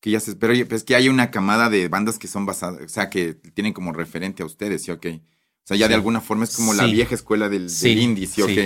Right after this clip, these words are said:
Speaker 1: Ok.
Speaker 2: sí,
Speaker 1: Ustedes
Speaker 2: sí.
Speaker 1: y Da Pound, yo creo que son como
Speaker 2: Ajá, ya somos los
Speaker 1: los
Speaker 2: viejos.
Speaker 1: papás de los
Speaker 2: Sí.
Speaker 1: pollitos, así.
Speaker 2: Ajá, los, los jóvenes ya me ven como, me dicen, me tratan de usted.
Speaker 1: Muy buenas tardes.
Speaker 2: <laughs>
Speaker 1: Don Felipe, muy buenas tardes.
Speaker 2: Ajá.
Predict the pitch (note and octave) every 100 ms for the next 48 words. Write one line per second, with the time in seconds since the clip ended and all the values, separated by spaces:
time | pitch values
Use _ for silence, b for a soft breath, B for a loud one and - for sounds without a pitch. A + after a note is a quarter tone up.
0 | F#2 F2+ _ - A2+ G#2 G#2+ A#2 A#2 G#2+
1 | G2+ - A2 A2 F#2+ G2 - G2 F#2+ G2
2 | F2+ G2+ G2+ G2+ G#2+ G2+ F#2+ E2+ F#2 F#2+
3 | G2 - G2 F#2+ G#2 G2+ - G#2 A2 G#2
4 | F2 D#2+ - F2 F#2+ - G2 F#2 F#2+ -
5 | - F#2+ F#2 G2 F#2+ F#2 F2 F2+ F2+ F2
6 | F2 F2+ F2+ E2 F2 F#2 F2+ F#2 E2+ D#2+
7 | _ - F2+ F#2 F#2 F2+ - F#2 F2+ _
8 | - G#2 G#2 A#3+ A3+ G2 F#2+ A#2 C#3+ D3+
9 | B2 - A2 B2 B2 B2 C#3 C#3 B2 A2+
10 | A#2+ A#2 A#2+ A2 G#2 A2+ B2